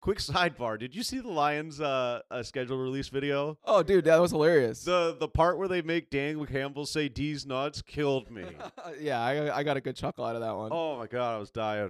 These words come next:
Speaker 1: man. That was some, that was some good stuff right there.
Speaker 2: And when the, the Chargers, when they did their, they did, like, an anime
Speaker 1: Yeah,
Speaker 2: theme.
Speaker 1: no, actually, I have war against the Chargers now. They, they
Speaker 2: <laughs>
Speaker 1: blasted the Lions, so war.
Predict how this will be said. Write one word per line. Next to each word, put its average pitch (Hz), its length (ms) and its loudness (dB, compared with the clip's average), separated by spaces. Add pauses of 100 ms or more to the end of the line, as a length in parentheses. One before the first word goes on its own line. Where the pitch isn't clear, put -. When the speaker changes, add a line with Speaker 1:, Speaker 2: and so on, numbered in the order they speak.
Speaker 1:
man. 98 300 -8
That 117 80 -10
was 104 100 -12
some, 107 160 -12
that 98 100 -10
was 127 120 -10
some 107 120 -20
good 101 140 -8
stuff - 320 -10
right 90 220 -6
there. 90 280 -10
Speaker 2:
And 170 200 0
when 180 100 0
the, 160 140 -2 (120)
the 131 360 0
Chargers, 135 680 2
when 135 160 -2
they 131 100 -2
did 127 160 0
their, 123 240 0
they 139 120 0
did, 147 160 2
like, 135 120 0
an 120 80 -10
anime 123 300 -6
Speaker 1:
Yeah, 127 220 0
Speaker 2:
theme. 143 100 0
Speaker 1:
no, 120 180 4
actually, 123 300 -2
I 120 40 0
have 110 180 -2
war 98 260 -2
against 90 320 -12
the 101 60 -12
Chargers 87 520 -8
now. 90 400 -10
They, 135 220 -4 (260)
they 151 320 0 (120)
Speaker 2:
<laughs> - 120 -20
Speaker 1:
blasted 143 840 2
the 117 80 -6
Lions, 107 580 -10
so 104 400 -4
war. 92 500 -2